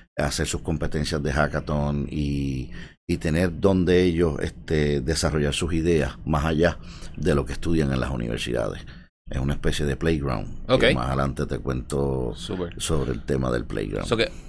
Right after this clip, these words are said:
Speaker 2: hoy en día Engine four es exactamente, ¿qué?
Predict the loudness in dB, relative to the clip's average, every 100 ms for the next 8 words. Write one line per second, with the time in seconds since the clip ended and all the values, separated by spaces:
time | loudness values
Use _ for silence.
0 | -16 -4 6 8 8 6 8 8 8 6
1 | 4 4 4 8 8 8 4 4 4 4
2 | 4 4 4 0 4 6 8 6 0 -2
3 | 4 4